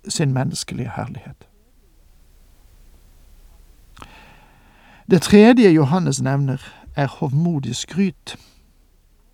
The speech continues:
Eva så at treet hadde egenskapen å gjøre henne vis. Det er mye hovmod ute og går. Hovmodet når det gjelder familier, hovmod når det gjelder å tilhøre en bestemt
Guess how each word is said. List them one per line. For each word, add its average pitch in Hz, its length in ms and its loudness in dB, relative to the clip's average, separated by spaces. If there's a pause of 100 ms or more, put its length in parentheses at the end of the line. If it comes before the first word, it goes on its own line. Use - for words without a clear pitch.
(160)
Eva 180 300 4
så 185 300 0
at - 200 -6
treet 135 480 0
hadde 139 260 -2 (180)
egenskapen 147 1080 -4 (100)
å 131 80 0
gjøre 123 240 -2
henne 139 160 -4
vis. - 420 -6 (2250)
Det 170 80 4
er 185 80 8
mye 226 180 10
hovmod 151 600 2
ute 131 180 -2
og 120 60 -4
går. - 380 -10 (920)
Hovmodet 170 880 2
når 135 140 -2
det 143 140 0
gjelder 131 180 -2
familier, 135 800 -2 (400)
hovmod 143 560 -2
når 143 140 0
det 143 120 0
gjelder 135 220 0
å 117 160 -6
tilhøre 120 480 -4
en 120 80 -6
bestemt 127 420 -6